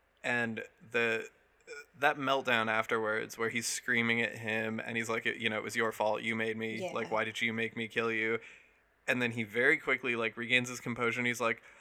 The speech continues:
Speaker 1: "I was getting tired of him anyways."
Speaker 2: Yeah, ugh.
Speaker 1: I, I love that moment because it, uh, actually, like, kinda ties into, like, the, the dancing as well. There's a
Speaker 2: Mm-hmm.
Speaker 1: lot of small stuff that he does, uh, and, and little, like, pieces of dialogue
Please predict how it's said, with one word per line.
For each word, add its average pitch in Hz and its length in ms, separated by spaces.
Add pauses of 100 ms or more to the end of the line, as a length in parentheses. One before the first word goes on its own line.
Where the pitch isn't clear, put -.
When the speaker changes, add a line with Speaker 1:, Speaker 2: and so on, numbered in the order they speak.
(240)
Speaker 1:
"I 147 140
was 135 200
getting 131 360
tired 135 480
of 135 140
him 143 300
anyways." 143 440
Speaker 2:
Yeah, 196 300
ugh. 196 260 (180)
Speaker 1:
I, 131 260 (520)
I 127 140
love 123 360
that 196 220
moment 127 400
because 127 400
it, 120 180
uh, 117 340 (460)
actually, 165 320
like, 131 160
kinda 139 220
ties 120 300
into, 123 260
like, 113 220
the, 110 320
the 120 80
dancing 117 640
as 117 260
well. 113 220
There's 113 220
a 120 40
Speaker 2:
Mm-hmm. 113 120
Speaker 1:
lot 143 200
of 185 260 (200)
small 120 420
stuff 120 340
that 117 140
he 120 100
does, 113 500 (500)
uh, 113 420
and, 120 240
and 117 240
little, 123 160
like, 117 160
pieces 120 240
of 110 120
dialogue 117 560